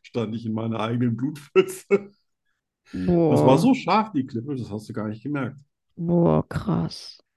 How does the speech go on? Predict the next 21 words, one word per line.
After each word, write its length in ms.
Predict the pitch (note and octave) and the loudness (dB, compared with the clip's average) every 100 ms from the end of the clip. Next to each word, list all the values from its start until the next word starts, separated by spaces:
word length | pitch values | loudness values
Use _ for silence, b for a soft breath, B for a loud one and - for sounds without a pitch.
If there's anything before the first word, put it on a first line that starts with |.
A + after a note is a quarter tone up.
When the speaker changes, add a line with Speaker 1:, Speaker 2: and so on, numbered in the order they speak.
| _ _ - | _ _ -6
Speaker 1:
Ja, 320 | C3 A2+ - - | -2 -2 -4 -6
jetzt, 360 | B2 A#2 - - | -6 -6 -12 -16
äh, 220 | G2+ A2+ | -14 -12
stell, 320 | - B2 A#2+ | -4 0 0
hab 120 | A#2 | 0
ich 80 | B2 | 2
mir 140 | C3 | 4
natürlich 340 | B2 A#2+ A2 - | 4 2 -2 -4
damals 340 | G#2+ A#2 B2 | -4 -2 -2
immer 140 | A#2+ C3 | -2 -2
die 120 | C3 | -2
Frage 260 | - B2 | -2 -2
gestellt, 440 | B2+ - B2+ B2+ G#2 | -2 -2 0 0 0
wenn 140 | B2 | 0
ich 100 | A#2+ | 2
jetzt 360 | A#2+ A#2 - _ _ _ | 0 -2 -10 _ _ _
einen 160 | B2 G2+ | -2 2
halben 240 | A2+ B2 | 4 6
Meter 240 | A#2+ A2+ G#2 | 6 4 2
kürzer 380 | - G3 - G#3 | 0 -2 0 -2
gesprungen 500 | B2+ - C3 B2+ | -2 0 0 0